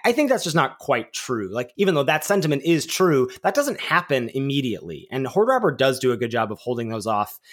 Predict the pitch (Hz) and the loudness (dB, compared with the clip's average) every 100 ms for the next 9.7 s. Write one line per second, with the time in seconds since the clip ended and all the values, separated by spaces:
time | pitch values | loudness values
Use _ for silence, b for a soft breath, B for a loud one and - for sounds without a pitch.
0 | B 143 127 117 104 127 185 185 208 220 | B -2 -2 -2 -2 0 0 0 0 0
1 | 233 220 - B 135 139 139 - 220 160 | -2 -6 -10 B 0 0 0 2 2 2
2 | 131 - - 226 233 214 - 143 143 135 | -2 -6 -2 0 2 0 2 4 4 4
3 | 131 123 113 - - 113 143 185 208 B | 2 0 -2 -6 -6 0 2 2 0 B
4 | - 143 127 120 123 123 117 110 - 110 | -2 0 0 -2 -2 -2 -6 -6 -6 -6
5 | 113 139 147 135 - 104 104 - _ _ | 0 2 2 0 -4 -12 -12 -14 _ _
6 | _ 101 101 98 - 123 - 233 269 185 | _ -10 -8 -8 -8 -4 0 2 4 2
7 | - - - b - 120 117 123 113 101 | -2 -10 -10 b -2 0 0 -2 -4 -8
8 | 98 - 151 165 196 226 156 143 139 127 | -8 -2 2 4 4 4 4 2 2 0
9 | 110 139 180 190 165 156 | 0 -2 -2 -2 0 0